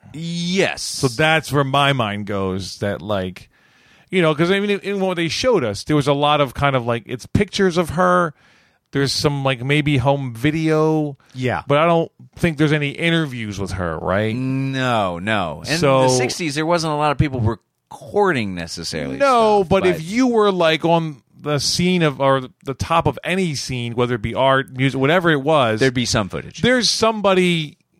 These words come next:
Speaker 2: you know, some, it's kind of the world's job to kind of talk to you or, or get something on you,
Speaker 1: Yes.
Speaker 2: right?
Speaker 1: Yeah.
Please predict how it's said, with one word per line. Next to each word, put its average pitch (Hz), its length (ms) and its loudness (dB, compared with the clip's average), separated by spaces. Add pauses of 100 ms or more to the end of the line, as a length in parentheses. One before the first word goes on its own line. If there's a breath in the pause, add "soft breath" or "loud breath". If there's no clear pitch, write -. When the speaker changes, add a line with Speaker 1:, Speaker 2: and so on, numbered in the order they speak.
(180)
Speaker 2:
you 175 120 0
know, 135 260 2
some, 165 480 -2 (260)
it's - 280 -4 (560)
kind 156 200 0
of 127 120 -2
the 139 80 2
world's 139 400 2
job 139 400 2
to 135 100 -4
kind 127 260 -2
of 104 180 -10 (280)
talk 143 300 0
to 139 120 -12
you 131 160 0
or, 113 200 -2
or 123 140 -8
get 123 240 -4
something 110 380 -2
on 87 240 -2
you, - 220 -10
Speaker 1:
Yes. 90 160 -4
Speaker 2:
right? 127 360 2 (120)
Speaker 1:
Yeah. 82 200 -6